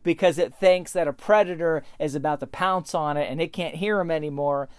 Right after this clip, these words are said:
and they don't know where they're at, so they're just gonna fly out of there. So that's something to keep in mind. If you think you're close, but you haven't been able to get right on top of 'em, just do a dead stop.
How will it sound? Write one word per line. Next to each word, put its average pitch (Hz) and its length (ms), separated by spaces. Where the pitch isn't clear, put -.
and 143 200
they 151 120
don't 160 140
know 156 120
where 165 240
they're 151 180
at, 170 280
so 165 100
they're 160 160
just 156 140
gonna 151 120
fly 135 300
out 127 220
of 113 80
there. 95 200
So - 160
that's 233 240
something 302 320
to 277 100
keep 254 220
in 240 80
mind. 202 240
If 185 120
you 185 120
think 415 320
you're 349 120
close, - 720
but - 180
you 196 80
haven't 240 300
been 240 100
able 240 160
to 214 60
get 185 200
right 196 260
on 175 180
top 208 280
of 147 140
'em, 117 180
just 254 220
do 381 160
a 175 100
dead 160 420
stop. - 600